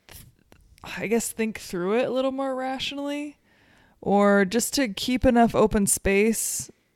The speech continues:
just, yeah, to kinda keep enough open space for another option to come find me other than just collapsing into shame. And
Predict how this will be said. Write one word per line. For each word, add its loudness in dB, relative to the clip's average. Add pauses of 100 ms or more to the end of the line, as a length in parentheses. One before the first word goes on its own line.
(120)
just, -6
yeah, 4
to -4
kinda 0
keep -4
enough 0
open -2
space -2
for -4
another 0
option -4
to -8
come -6
find -8
me -10
other -8
than -8
just -14
collapsing -10
into -8
shame. -8 (1200)
And 2